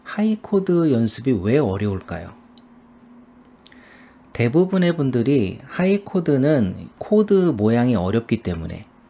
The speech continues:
코드 잡는 모양이 어렵기 때문에 하이 코드는 어렵다, 이렇게 생각을 하시거든요.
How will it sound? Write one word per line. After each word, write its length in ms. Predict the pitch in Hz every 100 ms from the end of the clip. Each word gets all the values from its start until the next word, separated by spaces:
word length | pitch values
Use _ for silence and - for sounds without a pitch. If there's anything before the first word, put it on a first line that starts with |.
| _
코드 340 | - 160 160 147
잡는 380 | - 107 120
모양이 440 | 110 95 104 107 113
어렵기 540 | 87 95 113 - 127
때문에 400 | 120 107 117 156
하이 240 | 175 180 175
코드는 400 | - 143 135 123
어렵다, 600 | 90 110 107 - 95 - _ _ _ -
이렇게 280 | 110 127 131
생각을 400 | 156 156 143 135
하시거든요. 600 | 147 147 110 101 139